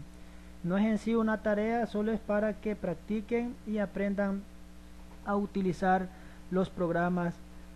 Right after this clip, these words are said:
estadísticos. La otra semana, primeramente Dios,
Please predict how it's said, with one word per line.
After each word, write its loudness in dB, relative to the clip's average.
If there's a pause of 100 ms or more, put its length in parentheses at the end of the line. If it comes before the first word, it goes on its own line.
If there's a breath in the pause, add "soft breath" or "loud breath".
estadísticos. -2 (440)
La 2
otra 2
semana, 2 (160)
primeramente 2
Dios, 4